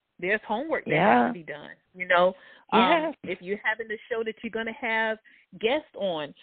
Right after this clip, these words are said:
Speaker 1: you, sometimes things happen. Life happens. <laughs> Life happens. And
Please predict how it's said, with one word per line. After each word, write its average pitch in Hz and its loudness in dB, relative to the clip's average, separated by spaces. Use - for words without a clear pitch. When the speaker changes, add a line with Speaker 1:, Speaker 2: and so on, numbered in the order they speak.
Speaker 1:
you, 190 -8
sometimes 247 0
things 269 -2
happen. 247 -2
Life 226 -2
happens. 269 -8
<laughs> 269 2
Life 220 0
happens. 330 -4
And 214 -10